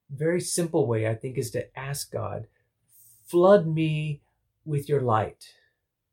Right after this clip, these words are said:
Lord, renew your power within me. Speak to me, Lord, and let me hear your sweet voice, your words of wisdom.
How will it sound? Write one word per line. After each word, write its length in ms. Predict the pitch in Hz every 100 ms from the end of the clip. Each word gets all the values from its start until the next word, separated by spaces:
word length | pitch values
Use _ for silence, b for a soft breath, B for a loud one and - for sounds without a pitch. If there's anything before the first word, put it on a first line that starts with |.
| _ _
Lord, 320 | 151 170 165
renew 580 | 156 135 131 135 175 202
your 200 | 180 165
power 460 | - 147 139 131
within 380 | 127 120 123 117
me. 220 | 110 104 b b
Speak 540 | - - - 202 208
to 100 | 143
me, 120 | 143
Lord, 300 | 123 117 120
and 100 | 123
let 180 | 131 127
me 80 | 139
hear 760 | 117 - 165 156 156 156 147 _ _ _ _ _
your 520 | 143 147 156 143 139 -
sweet 440 | - 156 160 -
voice, 380 | 135 117 104 -
your 140 | 143
words 500 | 127 135 147 160 160
of 200 | - 127
wisdom. 520 | 127 123 - 98 101